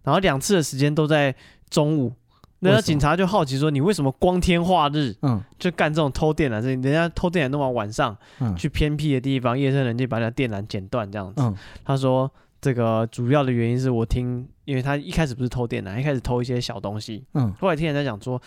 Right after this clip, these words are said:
Speaker 1: 偷电缆好赚。”
Speaker 2: 嗯。
Speaker 1: 对，然后那个人就是跟他讲说：“我跟你讲，不被抓的秘诀是什么？”
Speaker 2: 什么？
Speaker 1: “就是要在正中午。”啊，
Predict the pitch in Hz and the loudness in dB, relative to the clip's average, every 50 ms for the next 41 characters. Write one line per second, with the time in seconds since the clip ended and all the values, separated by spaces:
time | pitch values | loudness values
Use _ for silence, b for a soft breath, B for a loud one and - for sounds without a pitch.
0 | B B B B - - 143 135 143 123 107 98 101 110 - - - 131 - - | B B B B -4 -4 0 0 0 0 -2 -4 -8 -10 -10 -6 -6 -6 -6 -6
1 | _ _ _ - 147 117 95 98 147 127 117 113 117 139 151 156 131 127 110 107 | _ _ _ 0 0 0 0 0 0 0 0 0 0 0 -2 -2 -2 -2 -4 -4
2 | 110 110 - 127 117 - 123 113 107 - 123 113 110 113 110 104 95 107 123 110 | -6 -6 -8 -8 -6 -6 -8 -8 -6 -6 -6 -6 -6 -6 -8 -10 -12 -10 -8 -8
3 | 104 101 107 107 110 110 101 90 b b b b b b _ - 120 - 147 131 | -8 -8 -8 -8 -8 -8 -10 -12 b b b b b b _ -8 -2 0 0 0
4 | - - 127 120 120 120 117 127 139 131 120 104 - 110 101 98 107 101 - 98 | 0 -2 -2 -2 -2 -4 -4 -2 -2 -4 -4 -4 -6 -8 -8 -8 -10 -12 -12 -14
5 | 82 78 - _ _ _ - - 104 85 - - - _ - 107 117 113 110 104 | -14 -16 -18 _ _ _ -10 -8 -8 -8 -8 -14 -18 _ -14 -10 -6 -6 -6 -4
6 | 104 117 110 - - 151 143 123 104 - 127 117 113 120 117 98 - - b b | -4 -6 -8 -6 -2 -2 -2 -2 -2 -4 -4 -4 -4 -6 -10 -10 -14 -20 b b
7 | b b b b b b b - 135 | b b b b b b b -10 -10